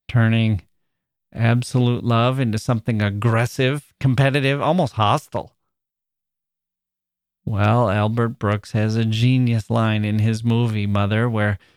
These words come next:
his mother says, "I love you," to Albert, and Albert responds,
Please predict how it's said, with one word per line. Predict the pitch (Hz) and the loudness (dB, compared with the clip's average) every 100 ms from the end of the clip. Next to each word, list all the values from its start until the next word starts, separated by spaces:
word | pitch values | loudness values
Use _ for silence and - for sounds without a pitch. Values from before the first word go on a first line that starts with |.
| _ | _
his | 147 156 | -4 0
mother | 143 131 127 | 0 0 0
says, | - 123 127 127 | 2 2 0 -2
"I | 127 135 | 0 2
love | 139 147 123 | 2 0 -2
you," | 107 110 | -4 -4
to | 120 127 | -2 -4
Albert, | - 123 117 110 110 | 0 0 0 -4 -2
and | 123 117 | -2 0
Albert | 123 139 165 | 0 0 -2
responds, | 147 151 - 139 143 143 - | -2 -6 -2 0 2 0 -4